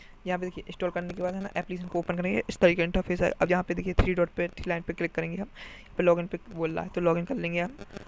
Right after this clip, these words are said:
mobile number डालना है यहाँ पे और यहाँ पे है ना refer code डाल देना है आपको। तो refer code है ना screen पे भी शो हो रहा होगा, तो refer code डाल देना है आपको। refer code डालने के बाद submit button पे apply कर लेना है, फिर submit button पे click कर देना है, ठीक है ना।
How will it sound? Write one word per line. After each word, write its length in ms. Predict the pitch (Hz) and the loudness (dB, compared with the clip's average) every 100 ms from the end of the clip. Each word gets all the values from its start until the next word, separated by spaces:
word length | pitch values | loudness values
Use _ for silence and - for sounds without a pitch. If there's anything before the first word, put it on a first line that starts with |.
| - 175 | -8 0
mobile 220 | 175 170 | 2 2
number 180 | 165 165 | -2 -2
डालना 280 | 160 165 | -2 -2
है 80 | 185 | -6
यहाँ 160 | 185 226 | -8 -8
पे 160 | 233 - - - | -10 -12 -16 -4
और 100 | 170 | 0
यहाँ 200 | 180 170 | 2 2
पे 120 | 180 | 2
है 60 | 185 | 2
ना 100 | 202 | 4
refer 220 | 180 175 | 2 2
code 180 | 165 170 | 0 2
डाल 180 | 165 165 | 4 2
देना 200 | 165 175 | 0 -4
है 60 | 170 | -6
आपको। 300 | - - 202 - - - - - | -8 -12 -14 -16 -20 -18 -8 4
तो 80 | |
refer 200 | 175 180 | 4 4
code 180 | 175 185 | 0 0
है 60 | 185 | 0
ना 80 | 185 | -4
screen 240 | - 180 | -4 -4
पे 120 | 175 | -2
भी 100 | 175 | -4
शो 160 | - 180 | -4 -2
हो 80 | 175 | 2
रहा 120 | 170 | 2
होगा, 260 | 170 220 - - - - | 2 0 -4 -20 -20 -12
तो 80 | 190 - - 170 | -12 -12 -4 -2
refer 220 | 175 175 | 0 0
code 160 | 175 | 2
डाल 200 | 170 165 | 4 4
देना 140 | 165 175 | 2 -2
है 120 | 180 | -2
आपको। 340 | 180 - 240 - - - - - | -6 -8 -12 -12 -20 -20 -6 -2
refer 200 | 170 180 | -2 -2
code 300 | - 175 170 | -2 -2 2
डालने 280 | 160 165 165 | 2 2 -2
के 100 | 165 | -2
बाद 160 | 208 - - - - - - - - - - - - | -2 -4 -20 -20 -20 -20 -20 -20 -20 -20 -20 -18 -6
submit 200 | 175 170 | -4 2
button 240 | 165 175 175 | 2 2 4
पे 120 | - | 6
apply 240 | - 175 | 12 10
कर 100 | 170 | 10
लेना 240 | 175 175 220 | 6 6 6
है, 40 | |
फिर 140 | 233 | 2
submit 260 | - 180 175 | 2 4 6
button 260 | 165 185 175 | 4 2 -2
पे 140 | 196 | -4
click 200 | 196 170 | -2 -4
कर 140 | 165 | -4
देना 200 | 170 180 | -6 -8
है, 120 | 185 196 - - - - - - | -10 -12 -18 -20 -20 -20 -10 -6
ठीक 120 | 208 | -4
है 60 | |
ना। 140 | 202 | -4